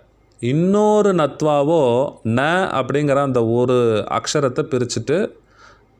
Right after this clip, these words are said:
துவா அப்படிங்கிற வார்த்தையும் தனித்தனியா பிரிச்சு ரெண்டா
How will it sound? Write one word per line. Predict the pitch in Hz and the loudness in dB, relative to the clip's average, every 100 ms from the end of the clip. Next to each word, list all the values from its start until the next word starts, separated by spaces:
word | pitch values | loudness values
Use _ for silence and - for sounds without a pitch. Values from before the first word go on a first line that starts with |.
| - 147 | -6 0
துவா | 156 185 196 - | 2 2 0 0
அப்படிங்கிற | 123 139 147 139 120 | -2 0 0 0 0
வார்த்தையும் | 120 127 127 123 170 170 | 0 0 -2 0 0 0
தனித்தனியா | 127 127 127 131 147 | -2 -2 -2 -2 -2
பிரிச்சு | 127 117 151 | -2 -4 -2
ரெண்டா | 123 123 139 151 | -2 0 0 0